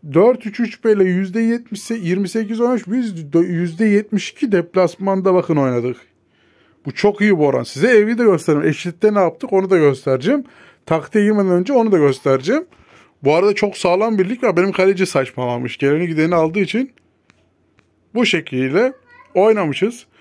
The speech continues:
Şöyle bir sonuçlara gidelim. Dün bakın bu, e, yendiğim Hasan kardeşim de yani sağlam menajerdir. Çoğu belki insanlar turnuvalardan falan tanıyordur. Rakibe göre güzel taktik yapar.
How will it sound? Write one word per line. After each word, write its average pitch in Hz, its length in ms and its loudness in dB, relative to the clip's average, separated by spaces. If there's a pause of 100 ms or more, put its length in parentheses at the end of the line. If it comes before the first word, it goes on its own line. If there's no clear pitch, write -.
(220)
Şöyle 262 440 0
bir 247 80 0
sonuçlara 214 600 0
gidelim. 202 480 0
Dün 208 320 -4
bakın 165 320 -4
bu, 175 260 0 (400)
e, 143 80 -4
yendiğim 143 800 0 (380)
Hasan 143 380 -2
kardeşim 160 480 0
de 262 40 2
yani 196 180 4
sağlam 175 400 0
menajerdir. 143 520 -2
Çoğu 165 280 0
belki 165 360 2 (340)
insanlar 165 560 2
turnuvalardan 160 800 2
falan 165 320 0
tanıyordur. 170 500 0
Rakibe 170 420 2
göre 160 300 2
güzel 151 360 0
taktik 170 440 -6
yapar. 214 360 -2